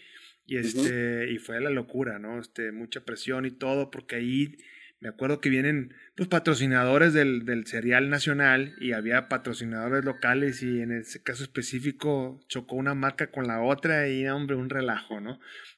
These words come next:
Speaker 1: Pero este,
Speaker 2: Sí, claro.
Speaker 1: pero me imagino que, pues, no sé, ¿han cambiado las cosas eso? ¿Sigue siendo muy estricto el tema de, eh, le tienen que, eh, no sé,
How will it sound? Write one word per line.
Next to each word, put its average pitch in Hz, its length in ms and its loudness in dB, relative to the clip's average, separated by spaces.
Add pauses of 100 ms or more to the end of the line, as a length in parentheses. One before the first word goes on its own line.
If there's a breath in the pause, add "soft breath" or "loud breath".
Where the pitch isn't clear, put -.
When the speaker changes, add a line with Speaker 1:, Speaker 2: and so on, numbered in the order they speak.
Speaker 1:
Pero 139 180 6
este, 139 540 8
Speaker 2:
Sí, 131 40 6
claro. - 180 2 (420 loud breath)
Speaker 1:
pero 147 460 6
me 139 120 0
imagino 143 480 2
que, 120 880 4
pues, 120 140 -12 (180)
no 160 120 0
sé, 135 260 -2
¿han 139 120 0
cambiado 185 360 6
las 180 160 4
cosas 175 320 4
eso? 185 260 4
¿Sigue 180 260 6
siendo 175 360 4
muy 170 240 6
estricto 170 520 2
el 131 260 2
tema 143 320 0
de, 113 320 0 (460 soft breath)
eh, 117 440 -2
le 113 80 -4
tienen 131 260 -6
que, 135 580 2 (180)
eh, 113 300 -4
no 120 100 -4
sé, 120 560 -2